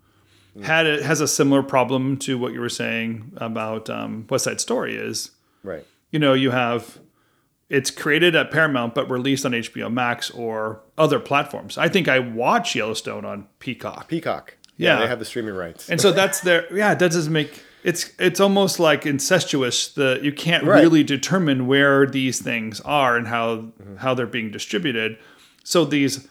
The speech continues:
Speaker 2: micro platforms that are coming up for every single studio making something doesn't really have a relevance to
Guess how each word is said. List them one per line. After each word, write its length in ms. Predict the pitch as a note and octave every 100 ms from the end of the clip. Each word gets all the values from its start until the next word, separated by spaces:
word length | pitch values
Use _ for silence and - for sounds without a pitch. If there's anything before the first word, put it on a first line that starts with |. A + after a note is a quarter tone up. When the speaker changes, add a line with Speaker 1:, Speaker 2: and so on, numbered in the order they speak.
| _
Speaker 2:
micro 400 | C#3+ D3+ D#3+ C#3+
platforms 640 | - D#3 F3+ - A2+ A2+ -
that 100 | A#2
are 40 |
coming 320 | - A#2+ A#2
up 180 | A2+ A2+
for 100 | C3+
every 220 | A#2+ A#2+
single 280 | A2 C#3 A#2
studio 440 | G#2+ - C3+ A#2 G#2+
making 380 | A#2 D3 C3+ A2+
something 420 | A2+ G#2 A2 A2 _ _ _ _ -
doesn't 320 | F3+ F3 F3
really 220 | D3 D#3+ C3+
have 180 | C3
a 40 | B2
relevance 640 | A2+ C#3 C#3 A#2+ A2+ -
to 540 | - C3 A#2+ A#2 A2+